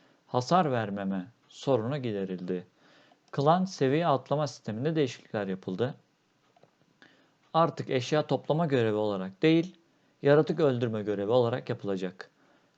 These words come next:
Klan seviye yükseltme alanı, alanında tamamlayacağınız görev ile klan lideriniz alandaki N P C üzerinden klan seviyenizi yükseltebilecek. Görevi parti ile tamamlamanız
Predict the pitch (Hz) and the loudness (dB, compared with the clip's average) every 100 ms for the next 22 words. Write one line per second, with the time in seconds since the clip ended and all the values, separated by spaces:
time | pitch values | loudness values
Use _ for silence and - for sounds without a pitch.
0 | - 143 180 190 175 135 123 110 98 - | 0 4 4 4 0 0 2 0 -4 -2
1 | 123 127 185 143 110 107 120 - _ _ | -2 -2 -4 -2 -2 -2 -4 -6 _ _
2 | _ _ 113 117 113 104 101 98 123 127 | _ _ -2 0 -2 -4 -6 -4 -4 -2
3 | 127 123 123 127 117 123 120 143 139 117 | -2 -2 -2 -4 0 2 4 4 2 2
4 | 135 185 _ _ _ - 147 180 190 143 | 0 -2 _ _ _ -4 2 4 4 2
5 | 107 104 101 117 123 - - _ _ 127 | 0 -2 -4 -6 -8 -12 -16 _ _ 4
6 | 127 117 110 113 - 151 139 127 139 135 | 4 4 0 -4 -4 -4 -2 -2 0 0
7 | 160 151 107 104 101 95 95 131 165 - | 2 0 -2 -4 -4 -2 0 0 0 -10
8 | _ _ _ - 139 190 170 - 127 113 | _ _ _ -4 0 2 0 -2 -2 -2
9 | 104 98 117 165 147 120 - 95 - 95 | -4 -4 -4 -4 -4 -6 -8 -10 -8 -10
10 | - - - - - _ _ _ _ _ | -10 -18 -18 -20 -20 _ _ _ _ _
11 | _ _ _ _ _ 143 160 160 147 147 | _ _ _ _ _ 4 6 6 2 0
12 | - 180 165 165 139 131 143 - 143 135 | 2 4 4 0 0 0 -2 -2 -2 -2
13 | 123 117 107 110 131 - - | -2 -4 -6 -6 -8 -8 -12